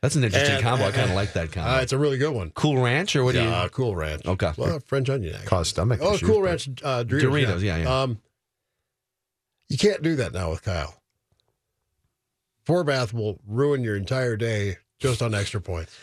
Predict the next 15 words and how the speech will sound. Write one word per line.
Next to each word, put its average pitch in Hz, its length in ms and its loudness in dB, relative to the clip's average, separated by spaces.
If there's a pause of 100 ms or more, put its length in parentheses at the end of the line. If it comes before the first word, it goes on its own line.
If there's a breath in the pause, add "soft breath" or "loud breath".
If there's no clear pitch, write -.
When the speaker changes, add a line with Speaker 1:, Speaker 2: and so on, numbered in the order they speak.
(120)
Speaker 1:
See, - 160 0
you 160 220 0
guys, 101 520 0
this 156 180 0
is 147 100 2
a 131 60 2
different 165 380 0
Speaker 3:
Tell 185 180 4
me 254 80 2
Speaker 1:
team. 240 120 0
It's - 120 4
a 175 40 4
Speaker 3:
more. 117 80 0
Speaker 1:
different 170 320 0
year. 117 500 2